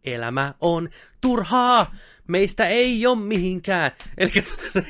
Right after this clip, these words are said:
seifaile. Oli hieno mesta, me käytiin siellä paikan päällä. Ja nyt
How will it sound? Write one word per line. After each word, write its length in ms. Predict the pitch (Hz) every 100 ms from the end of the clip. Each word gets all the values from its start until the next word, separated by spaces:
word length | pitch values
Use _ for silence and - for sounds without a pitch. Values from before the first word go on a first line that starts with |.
| 202
seifaile. 760 | - 175 185 - - 131 123 - - - - _ -
Oli 180 | 143 131
hieno 200 | 196 170
mesta, 280 | 151 143 139
me 100 | 131
käytiin 340 | 131 131 120
siellä 220 | 113 110 _ - - -
paikan 300 | 135 113 120
päällä. 280 | 156 139 - - _ - - _ _ _ -
Ja 200 | 135 127
nyt 300 | 160 -